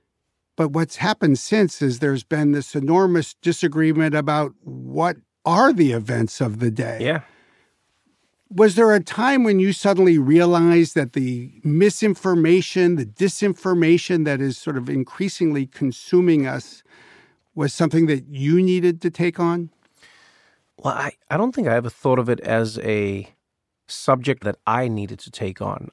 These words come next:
Speaker 2: I think it became the existential issue for us as people. Because I remember when I first started on The Daily Show, the news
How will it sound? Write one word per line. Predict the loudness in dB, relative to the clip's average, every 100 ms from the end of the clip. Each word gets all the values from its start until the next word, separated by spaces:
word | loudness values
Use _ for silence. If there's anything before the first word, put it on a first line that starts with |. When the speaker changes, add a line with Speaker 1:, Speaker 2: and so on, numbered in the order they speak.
| -8
Speaker 2:
I | -6
think | -8 -12 -6 -6 -6 _ _ -6
it | -6 _ -8
became | -8 -8 -20 -8 -4 -2 -2 0 -2 -4 -10 _ _ -16
the | -8 -8 -4
existential | -6 -6 -8 -2 -2 -2 -6 -6
issue | -8 -8 -8
for | -8 -4 -2 -2 _
us | 0 0 -4 -18 -18 -20 _ -16
as | -16
people. | -10 -8 -8 -10 -16 _ _ _ _ _ _ -14
Because | -10 -2 0 2 0 -4 -10 -20 _ _ _ _ 0
I |
remember | 2 4 2 2
when | 2 2
I | 2 0
first | -2 -2 -2 -4
started | -12 0 2 2 -2 -4
on | -2 -4
The |
Daily | -2 -4 -4 -8
Show, | -10 -8 -8 -10 _ _ _ _ _ _
the | -4
news | 0 0 0 -2 -4